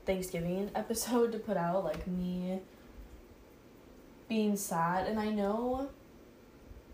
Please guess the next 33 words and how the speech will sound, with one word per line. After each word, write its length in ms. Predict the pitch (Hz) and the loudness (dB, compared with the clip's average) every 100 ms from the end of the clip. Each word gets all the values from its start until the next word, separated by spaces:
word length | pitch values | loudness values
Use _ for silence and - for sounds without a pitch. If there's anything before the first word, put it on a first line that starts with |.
| - - - - | -20 -20 -14 2
I 220 | 220 220 | 4 4
know 360 | 214 202 226 269 | 4 4 2 2
this 280 | 285 - - | 0 -2 -2
isn't 520 | 190 190 208 208 - - - - 196 | 0 0 0 -2 -4 -10 -20 -8 -4
an 140 | 196 180 | -2 0
ultimate 500 | 185 - 202 165 - | -2 -2 -2 -2 -4
truth. 680 | - 170 165 175 214 - - - - - - - | -6 -4 -2 -2 -4 -10 -20 -20 -20 -20 -8 2
I 120 | 196 | 4
know 320 | 190 185 190 | 6 6 8
that 320 | 190 170 156 | 6 4 2
if 180 | 175 - | -2 -2
you're 80 | 185 | -2
sad, 600 | 180 - 170 170 175 190 | 0 2 4 4 2 -2
it 100 | 180 | 0
doesn't 340 | 175 175 175 170 - | 0 0 -2 -4 2
always 440 | 185 185 175 170 | 2 4 0 0
mean 240 | 165 170 | -2 0
this, 300 | 180 208 214 | 2 0 -2
but 180 | - 196 | 0 2
I 80 | 180 | 2
feel 260 | 175 185 180 | 0 0 2
like 580 | 175 165 160 160 - - - - - - - - - - | 2 2 0 -6 -12 -16 -20 -20 -20 -20 -20 -20 -20 -12
when 220 | 190 190 | 2 4
I 120 | 185 180 | 4 2
get 260 | 180 180 | 0 0
sad, 680 | - - 170 175 170 185 208 | -4 0 2 4 4 2 2
it's 340 | - 190 175 | -2 -2 -2
just 220 | 185 175 | -2 -2
a 20 | 185 | -2
matter 380 | 170 165 180 | 0 2 2
of 200 | 175 170 | 0 -4
being 320 | 175 170 165 165 | -4 0 0 -2
ungrateful, 960 | 170 165 160 165 - - 247 277 302 | -2 -2 -2 -6 -8 -4 2 2 0